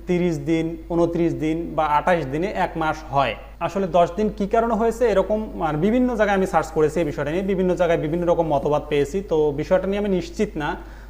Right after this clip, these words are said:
তবে আপনারা যদি কেউ আসলে জেনে থাকেন যে আসলে এই ক্যালেন্ডার থেকে হঠাৎ করে এক রাতের ব্যবধানে দশ দিন হারিয়ে যাওয়ার কারণ কি, আসলে যদি এই বিষয়টা কেউ জেনে থাকেন অবশ্যই ভিডিওতে কমেন্ট করে জানাবেন।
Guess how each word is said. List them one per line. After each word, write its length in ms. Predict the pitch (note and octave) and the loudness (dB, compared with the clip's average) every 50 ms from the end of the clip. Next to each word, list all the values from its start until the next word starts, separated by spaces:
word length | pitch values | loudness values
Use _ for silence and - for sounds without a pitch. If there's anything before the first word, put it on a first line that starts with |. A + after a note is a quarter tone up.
| - - | -2 2
তবে 120 | F#3+ G3 | 4 4
আপনারা 260 | F#3 F#3+ G#3 G#3+ G#3+ | 4 4 4 4 4
যদি 200 | G3 A3 G#3+ A3+ | 4 4 2 2
কেউ 300 | A3 - G#3+ G3+ G3+ G3+ | 2 4 4 4 6 6
আসলে 260 | G3 E3+ - F#3+ E3+ | 4 4 4 2 2
জেনে 220 | D3 E3 G3+ A3+ A3+ | 4 4 2 2 2
থাকেন 340 | - G#3+ G3+ G#3 A3 A3 G#3 | 2 2 2 2 0 0 2
যে 80 | G#3 | 2
আসলে 340 | G#3 F#3+ - G3+ G3 G3+ G3+ | 2 2 2 2 2 2 0
এই 240 | G3 - F3+ E3+ E3 | 0 0 0 0 0
ক্যালেন্ডার 460 | E3+ E3 E3+ D#3+ E3+ F3 F#3 F#3+ F#3+ F#3+ - | 2 4 4 4 4 4 2 2 0 0 -2
থেকে 220 | G#3 F#3+ G#3 G#3 | -2 0 2 0
হঠাৎ 400 | E3+ - C#3 C#3+ F#3+ F#3+ F#3+ - | 2 0 0 0 0 0 0 2
করে 180 | - F3+ D3+ B2+ | 2 2 2 2
এক 240 | C3 C#3+ D3 D3+ - | 2 0 -2 0 2
রাতের 280 | - E3+ E3 - G3+ F#3+ | 2 2 2 2 0 2
ব্যবধানে 420 | E3 F3 E3 F3 D#3 E3 E3+ F#3 | 2 2 2 2 2 2 0 0
দশ 240 | F#3 D3+ D#3+ D#3 D3+ | 2 2 2 2 2
দিন 220 | C#3+ C3+ D3+ E3 D#3+ | 0 -2 -2 -2 -2
হারিয়ে 360 | C3+ - C3 C#3 D#3+ F3 E3+ | -2 -2 0 2 2 2 2
যাওয়ার 260 | D#3+ F3 E3+ E3+ E3+ E3+ | 4 2 2 2 2 4
কারণ 260 | - E3+ F#3+ G#3+ G3+ F3+ | 4 6 6 6 4 2
কি, 200 | - - A#2 G#2+ - - - - - - | 0 -4 -8 -10 -12 -16 -18 -18 -12 -10
আসলে 240 | E3+ D3+ F#3+ F#3 E3+ | -6 -2 -2 0 0
যদি 160 | F3+ F3+ F3+ | 0 2 2
এই 80 | F3 E3 | 2 2
বিষয়টা 400 | D#3 D#3+ - F3+ E3+ E3+ F3 E3+ | 0 0 0 0 2 2 0 0
কেউ 260 | E3+ F3 E3+ E3 D#3+ C3+ | 0 0 0 0 2 0
জেনে 200 | D#3 F3+ G#3 G#3 | 0 0 0 0
থাকেন 300 | G3 G3+ G3 A3+ A#3+ G#3+ | -2 -2 -2 -2 -4 -2
অবশ্যই 560 | E3+ D#3+ D#3 F3 F3 - - F3+ C#3+ A#2 A2 | 0 2 2 2 0 0 -2 -2 -2 -2 -4
ভিডিওতে 400 | A#2 B2+ D3 D3+ F3+ F3+ E3+ F#3 | -6 -4 -2 -2 -2 0 0 0
কমেন্ট 300 | - E3+ D#3 D#3 D#3 D3 | 0 0 0 -2 0 0
করে 160 | E3 E3 D#3 | 2 2 2
জানাবেন। 360 | C3+ D3+ C#3+ C3 A2+ A#2 A2+ | 2 0 0 0 -2 -4 -6